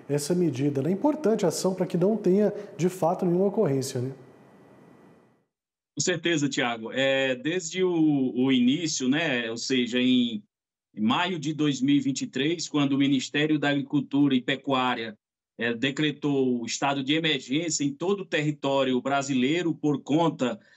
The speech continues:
Speaker 2: da ocorrência de focos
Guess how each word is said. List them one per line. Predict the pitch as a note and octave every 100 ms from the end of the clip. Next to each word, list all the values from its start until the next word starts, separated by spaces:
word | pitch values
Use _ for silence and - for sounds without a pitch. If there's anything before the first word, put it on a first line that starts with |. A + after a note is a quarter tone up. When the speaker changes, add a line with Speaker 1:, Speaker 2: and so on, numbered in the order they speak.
| _ _
Speaker 2:
da | C3
ocorrência | C#3+ C#3+ C#3+ A2+ D3 E3 D#3 C#3+ C3+ B2+ B2
de | B2+
focos | B2 - D#3+ E3 D3+ C3 A#2 -